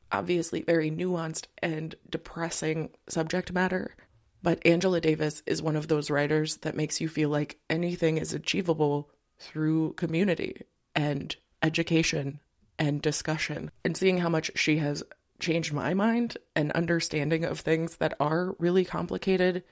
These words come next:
in a way that fires me up by giving me hope, even though this can often feel like a hopeless system to tackle.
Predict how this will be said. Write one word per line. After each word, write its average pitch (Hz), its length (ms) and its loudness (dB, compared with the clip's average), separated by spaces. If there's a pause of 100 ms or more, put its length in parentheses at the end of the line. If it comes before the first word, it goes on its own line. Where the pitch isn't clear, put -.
(300)
in 185 80 8
a 180 60 8
way 180 160 6
that 175 200 4
fires 165 420 4
me 143 120 -2
up 151 260 -2
by 165 120 -4
giving 156 320 -4
me 139 100 -4
hope, 175 340 0 (380)
even 170 320 2
though 151 400 0 (160)
this 151 300 0
can - 240 -2
often 147 320 -2
feel 147 180 -4
like 139 180 -6
a 147 60 -2
hopeless 151 400 -6
system 147 440 -4
to 160 560 -6
tackle. 170 500 -2